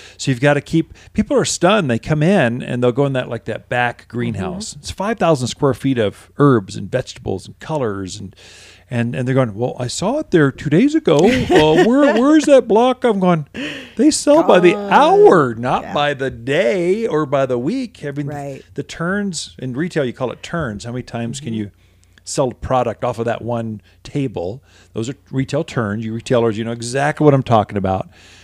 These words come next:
Speaker 1: Well, that ta-, that house turns, like, fifteen to eighteen times in a
Speaker 2: Mm-hmm.
Speaker 1: season. That's, like, during the se-, it turns, like, every single week during the,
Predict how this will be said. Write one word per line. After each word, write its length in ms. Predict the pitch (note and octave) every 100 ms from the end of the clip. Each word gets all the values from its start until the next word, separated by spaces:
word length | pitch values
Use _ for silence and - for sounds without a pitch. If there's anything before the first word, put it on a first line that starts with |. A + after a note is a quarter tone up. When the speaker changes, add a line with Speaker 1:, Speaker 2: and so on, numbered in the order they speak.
| - _ _ -
Speaker 1:
Well, 100 | B2+
that 280 | E3+ - -
ta-, 160 | D#3+
that 220 | D3 C3+ B2
house 320 | C#3 E3+ -
turns, 320 | - D3 D3+
like, 160 | F#2+ -
fifteen 680 | - C3+ - - C3 B2+ A2
to 140 | -
eighteen 500 | A#2+ - - G#2+ F#2
times 640 | - B2+ F3+ C#2 C#2 - -
in 80 | -
a 80 |
Speaker 2:
Mm-hmm. 160 | C#3 C3
Speaker 1:
season. 440 | F3+ F#3+ D#3+ D2+ - _ _ _ _
That's, 160 | D3+
like, 300 | A3+ G3 - _ _ _ _ _ _ _ _
during 160 | - E3
the 80 | C#3
se-, 260 | - F3 - F3+ D3+
it 240 | D3+ F#3+ -
turns, 200 | G#3 F#3
like, 160 | D3 -
every 340 | F3 F#3 G3
single 420 | - G3 F3+ F3+
week 340 | C#3+ G3 - -
during 420 | D#3 C#3+ C#3+ C3+
the, 320 | C3 B2+